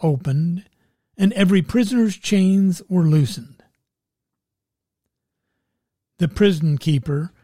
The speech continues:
was about to kill himself when Paul stopped him and told him that none of the prisoners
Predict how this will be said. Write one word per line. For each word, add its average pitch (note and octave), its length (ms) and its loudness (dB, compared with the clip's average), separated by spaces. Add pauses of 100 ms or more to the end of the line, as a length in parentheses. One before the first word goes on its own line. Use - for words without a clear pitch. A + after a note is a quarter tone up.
(180)
was F3+ 140 -2
about F#3 360 -2
to F#3 60 -8
kill C4 320 -4
himself C#3+ 540 -6 (200)
when F#3 180 0
Paul G3 260 -4
stopped - 520 -6
him B2 280 -10 (1040)
and F3+ 180 2
told G3+ 220 2
him F#3+ 120 4
that F#3+ 200 0
none G3 260 4
of G#3 60 0
the F#3 100 -2
prisoners C3 640 -4